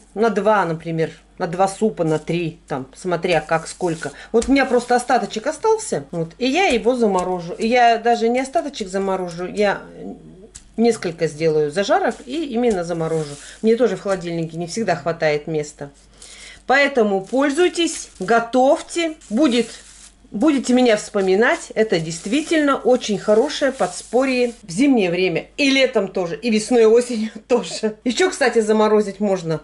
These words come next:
просто нашинковать морковь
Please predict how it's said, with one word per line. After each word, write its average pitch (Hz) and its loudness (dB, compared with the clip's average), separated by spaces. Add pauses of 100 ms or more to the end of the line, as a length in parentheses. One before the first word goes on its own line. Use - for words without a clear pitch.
(100)
просто 214 2
нашинковать 240 2
морковь 247 2